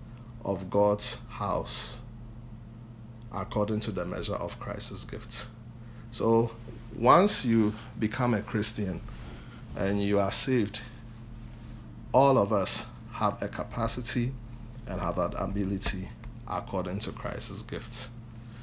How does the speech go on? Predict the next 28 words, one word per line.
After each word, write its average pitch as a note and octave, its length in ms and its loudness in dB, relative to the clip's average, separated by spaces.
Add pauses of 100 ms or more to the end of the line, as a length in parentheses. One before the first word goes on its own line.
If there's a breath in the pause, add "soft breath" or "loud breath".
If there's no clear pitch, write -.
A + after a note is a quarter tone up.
(140)
So C#3 200 10
there C#3 200 12
is C#3 140 8
nothing F3 300 8
like, A#2 300 8 (340)
"I G#2 120 6
am G2 320 2
ungifted." G2+ 800 2 (840)
There G#2+ 180 4
is - 140 2
nothing C3+ 340 4
like, G2 340 2
"I G2 120 2
am G2 200 2
not A2+ 160 2
talented." G#2 640 0 (760)
If - 200 0
you G2+ 100 4
are G2 120 2
part C#3 360 2
of G2 140 0
the F#2 100 -2
church, G2+ 460 2
I'm G#2 180 -4
here B2+ 240 4
to G#2+ 200 -2
announce G2 420 0
that F2+ 360 0